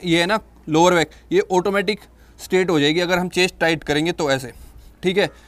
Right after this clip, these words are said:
और ग्लूट्स इंगेज रखने हैं और जो हमारी आँखें हैं ना उसे हमें नीचे देखना है फ्लोर पे, ना कि ऐसे ऊपर, ना अंदर घुसाना है, ठीक है। ऐसे सीधा देखना है। अभी देखिए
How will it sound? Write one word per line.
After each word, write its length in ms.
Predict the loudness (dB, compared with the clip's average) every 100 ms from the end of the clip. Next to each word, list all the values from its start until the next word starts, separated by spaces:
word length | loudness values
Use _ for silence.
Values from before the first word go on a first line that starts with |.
| -4
और 160 | -2 0
ग्लूट्स 460 | 0 0 -2 -8 -8
इंगेज 320 | -2 0 0
रखने 260 | 0 -4 -6
हैं 100 | -8 -12 -10
और 140 | -2 0
जो 100 | 0
हमारी 300 | 0 0 0 0
आँखें 280 | -2 0
हैं 60 | -2
ना 140 | -2 -4
उसे 200 | -4 0
हमें 140 | 2
नीचे 260 | 2 2 2
देखना 260 | 2 2 -2
है 40 |
फ्लोर 260 | 2 2 2
पे, 160 | -2 -8 -8
ना 160 | -6 -4
कि 120 | -6
ऐसे 340 | -4 -4 -2
ऊपर, 360 | -6 -2 -2 -2 -6 -20 -18 0
ना 140 | 4
अंदर 400 | 4 4 4 4
घुसाना 360 | 4 4 2 0
है, 80 | -6 -2
ठीक 160 | 2
है। 120 | 2 -2 -14 -12 -6
ऐसे 200 | -4 -2
सीधा 300 | 0 2 2
देखना 300 | 2 0 -2
है। 100 | -4 -18 -20 _ _ _ _ -20 -20 -20 -20 -20 -20 -6
अभी 200 | -2 0
देखिए 320 | 0 -2 -4